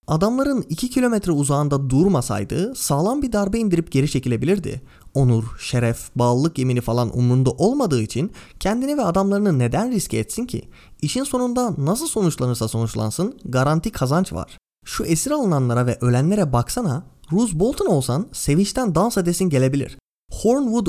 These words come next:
ölmüş ve Karstark esir düşmüş. Bu haneler direkt Bolton topraklarına sınırı olan haneler. İleride işine yarayacak kayıplar bunlar ki zaten Hornwood arazisine direkt çöktüklerini göreceğiz.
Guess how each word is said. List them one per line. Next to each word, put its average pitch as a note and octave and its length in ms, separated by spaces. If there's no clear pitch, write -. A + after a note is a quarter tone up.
ölmüş C3 540
ve A#2 80
Karstark G3+ 680
esir C#3 320
düşmüş. - 460
Bu C4+ 260
haneler D3 540
direkt G#3 340
Bolton F3+ 400
topraklarına B2+ 680
sınırı C3 320
olan C#3 240
haneler. A2 480
İleride G#3 380
işine G#3+ 280
yarayacak F3 440
kayıplar A2+ 420
bunlar G#2+ 400
ki B2 160
zaten C#3+ 440
Hornwood G3 480
arazisine D#3 680
direkt F#3 300
çöktüklerini D3+ 580
göreceğiz. A#2 480